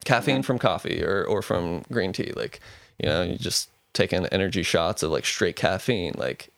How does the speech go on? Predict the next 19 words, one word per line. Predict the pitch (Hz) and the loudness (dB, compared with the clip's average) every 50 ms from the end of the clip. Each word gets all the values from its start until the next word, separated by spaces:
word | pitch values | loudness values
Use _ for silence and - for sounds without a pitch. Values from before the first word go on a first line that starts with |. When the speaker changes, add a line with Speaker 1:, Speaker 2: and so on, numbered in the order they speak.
| _ | _
Speaker 1:
it's | - 87 95 - - - | 0 0 0 0 0 0
different. | - 107 98 - - - - - - - _ _ - | 2 0 0 -2 -6 -8 -10 -10 -12 -18 _ _ -4
Speaker 2:
Mm-hmm. | 202 202 208 208 208 | -2 -2 0 -2 -2
Speaker 1:
It's | 196 196 196 190 | -4 -6 -6 -4
different. | - - - - - - - - - _ - - - | -4 -2 -2 -4 -6 -8 -10 -12 -14 _ -20 -10 -4
Speaker 2:
Yeah. | 117 - - - - - _ _ - | -4 -2 -2 -4 -8 -14 _ _ -4
Speaker 1:
So | - - 92 92 92 - | -2 -2 0 0 0 2
anyway, | - 127 120 113 104 98 98 | 2 4 4 4 2 0 0
my | 110 120 123 120 | 2 2 0 2
point | - - 131 117 113 | 2 2 2 2 2
is, | 107 107 101 98 - | 2 2 2 2 2
you | 101 | 2
know, | 98 90 90 87 | 2 2 2 0
just, | 87 82 87 - - | 0 0 0 0 2
like, | - 82 80 76 - | 2 2 2 2 2
we're, | 95 98 98 95 87 | 2 4 4 2 2
we're | 87 120 113 | 2 2 4
biological, | 107 98 104 98 101 98 90 87 90 87 - 90 - - 92 82 76 78 76 - | 4 4 4 4 4 2 2 2 2 2 0 0 0 2 2 2 2 2 2 2
like, | - 78 78 73 - - | 2 2 2 0 -4 -10